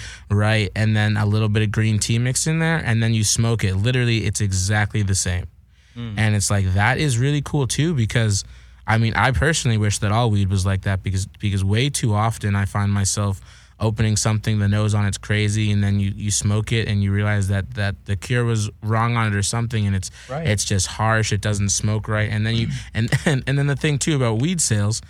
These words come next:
Speaker 1: is that, like, there is no return. It's not
Speaker 2: Right,
Speaker 1: like
Speaker 2: yeah,
Speaker 1: a bad
Speaker 2: all sales
Speaker 1: Big
Speaker 2: are
Speaker 1: Mac. I,
Speaker 2: final.
Speaker 1: right, it's not like a bad Big Mac. I can just go back and say, "Well, damn, you screwed it up. Like, I need another one. I need it fresh," whatever. It's just like you bought it,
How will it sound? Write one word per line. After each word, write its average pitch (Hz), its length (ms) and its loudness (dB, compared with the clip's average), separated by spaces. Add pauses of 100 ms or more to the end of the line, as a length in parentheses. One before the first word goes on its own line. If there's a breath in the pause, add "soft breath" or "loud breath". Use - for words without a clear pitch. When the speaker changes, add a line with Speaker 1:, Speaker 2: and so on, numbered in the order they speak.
(180 loud breath)
Speaker 1:
is 107 240 2
that, 110 320 2
like, 110 340 -2
there 110 180 0
is 135 180 2
no 110 100 2
return. 98 400 0
It's 104 160 0
not 143 120 2
Speaker 2:
Right, 123 100 2
Speaker 1:
like 120 100 2
Speaker 2:
yeah, 113 140 2
Speaker 1:
a 113 40 4
bad 110 100 4
Speaker 2:
all 110 80 2
sales 101 80 2
Speaker 1:
Big 143 140 2
Speaker 2:
are 117 40 0
Speaker 1:
Mac. 104 300 2
I, 107 100 0
Speaker 2:
final. 110 180 -6
Speaker 1:
right, 143 180 2
it's 101 100 -2
not 127 100 0
like 113 80 0
a 107 60 0
bad 104 260 2
Big 143 160 0
Mac. 104 240 2
I 107 80 2
can 107 80 0
just 104 160 -2
go 104 100 2
back 120 240 0
and 107 100 -2
say, 98 220 -4 (320 loud breath)
"Well, 104 160 2
damn, 123 320 2
you 104 140 2
screwed 107 260 0
it 101 120 2
up. 131 260 0
Like, 101 140 2
I 101 80 2
need 101 160 2
another 120 280 2
one. 101 120 2
I 95 60 2
need 98 140 2
it 95 80 -2
fresh," 151 320 0
whatever. 113 400 0
It's 98 200 -2
just 104 180 -2
like 98 160 0 (320 loud breath)
you 101 140 2
bought 107 280 2
it, 117 140 -2